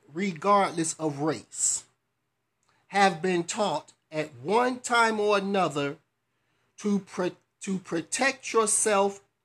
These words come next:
at all times and to defend yourself and your family at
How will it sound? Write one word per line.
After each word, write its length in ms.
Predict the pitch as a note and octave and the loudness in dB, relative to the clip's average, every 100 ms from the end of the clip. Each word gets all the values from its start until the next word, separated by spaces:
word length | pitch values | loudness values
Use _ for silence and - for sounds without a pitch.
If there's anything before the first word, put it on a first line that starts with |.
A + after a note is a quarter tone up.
| _ _ _ _ _ _ _ _ _ _ _ _ | _ _ _ _ _ _ _ _ _ _ _ _
at 240 | D#3+ D#3+ - | 0 0 0
all 680 | E3+ F#3+ A3+ A#3 A3+ A3+ A3+ | 4 8 8 6 6 6 6
times 760 | A3 - A3+ A#3 A#3 A#3+ B3 - - _ _ _ | 4 2 4 4 2 -2 -8 -14 -16 _ _ _
and 160 | D#3+ D#3+ | -6 -4
to 160 | G#3 F#3 | -4 -2
defend 760 | F3+ D#3+ - - D4+ D#4+ D4+ | -2 -4 -4 -2 2 2 2
yourself 680 | C#4+ C4+ B3+ - B3 A#3+ A#3 _ | 4 4 2 2 2 2 0 _
and 240 | G3+ G#3 G#3 | -4 -2 2
your 180 | G#3+ | 2
family 600 | G#3 - G#3 F3+ D#3 D#3+ D#3 _ _ - | 2 -2 0 0 0 -2 -6 _ _ -6
at 200 | D#3 | -6